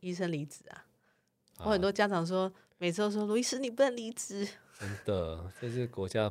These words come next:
Speaker 2: 宝欸，
Speaker 1: 你就会觉得，
Speaker 2: 长庚医院的宝欸。
Speaker 1: 嗯，有，有一点。
Speaker 2: 全民的宝欸，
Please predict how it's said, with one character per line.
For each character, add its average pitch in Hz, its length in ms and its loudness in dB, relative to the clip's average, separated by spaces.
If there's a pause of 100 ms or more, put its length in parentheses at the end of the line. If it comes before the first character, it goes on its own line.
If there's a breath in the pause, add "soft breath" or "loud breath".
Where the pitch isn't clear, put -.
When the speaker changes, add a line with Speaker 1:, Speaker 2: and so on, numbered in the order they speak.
(120)
Speaker 2:
宝 - 360 -4
欸， 98 220 -16
Speaker 1:
你 214 80 -16
就 233 100 4
会 254 160 8
觉 190 140 8
得， 190 140 8
Speaker 2:
长 180 80 2
庚 - 0 -
医 - 0 -
院 - 0 -
的 - 0 - (100)
宝 - 120 -2
欸。 - 180 -10
Speaker 1:
嗯， 104 100 -12 (200)
有， 160 260 0
有 151 180 -2
一 175 60 0
点。 175 200 -4
Speaker 2:
全 110 200 -2
民 107 200 0
的 104 120 2
宝 - 420 -6
欸， 123 240 -10